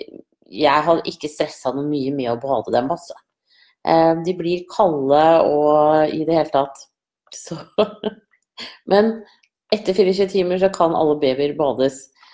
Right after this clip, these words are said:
Eh, det kan de. Og i forhold til navlestell og sånn, så skal man ikke gjøre noen ting med den navlen, bare tørke forsiktig rundt.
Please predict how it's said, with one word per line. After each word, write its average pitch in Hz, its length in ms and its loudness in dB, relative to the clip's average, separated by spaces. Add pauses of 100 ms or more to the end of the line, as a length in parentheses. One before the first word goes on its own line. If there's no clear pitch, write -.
(440)
Eh, 151 300 0
det 151 140 2
kan 120 160 0
de. 117 100 4
Og 175 340 6
i - 160 0
forhold 180 220 2
til 196 80 2
navlestell 156 580 0
og 165 120 -4
sånn, 349 240 2 (400)
så 233 100 0
skal 185 220 0
man 170 100 2
ikke 185 220 -4
gjøre 160 240 2
noen 156 320 -2
ting 151 320 -4 (100)
med 151 320 0
den 147 220 0
navlen, 165 340 2
bare 170 300 2
tørke - 420 -8
forsiktig 170 540 -4
rundt. 151 320 -4